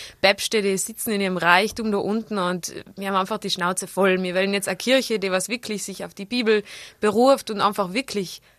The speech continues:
einfach lebt und so, wie Jesus das vorgeschlagen hat.“ Und dann haben sich eben so im deutschen Sprachraum diese Täufergruppen gebildet, die waren noch extremer als Zwingli und Calvin. Die haben gesagt,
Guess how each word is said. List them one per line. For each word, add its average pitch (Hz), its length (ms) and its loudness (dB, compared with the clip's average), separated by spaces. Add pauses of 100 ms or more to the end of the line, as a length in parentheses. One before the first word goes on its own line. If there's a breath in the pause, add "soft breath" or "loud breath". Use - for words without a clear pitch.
(160)
einfach 214 420 4
lebt 180 240 -4
und 185 140 -4
so, 196 140 -4
wie 190 80 -2
Jesus 196 340 0
das 185 160 -6
vorgeschlagen 170 560 -2
hat.“ - 260 -12 (720 loud breath)
Und 220 160 2
dann 240 140 6
haben 359 120 0
sich 240 240 -4
eben 247 220 2
so 254 100 -2
im 214 120 -2
deutschen 208 360 2
Sprachraum 202 800 0
diese 196 400 -6
Täufergruppen 185 760 2
gebildet, 214 640 0
die 220 120 2
waren 226 340 4
noch 262 380 6
extremer 220 800 0
als - 340 -6
Zwingli 233 340 -2
und 175 160 -4
Calvin. 233 480 -2 (720 loud breath)
Die 233 100 6
haben 240 120 4
gesagt, 240 440 2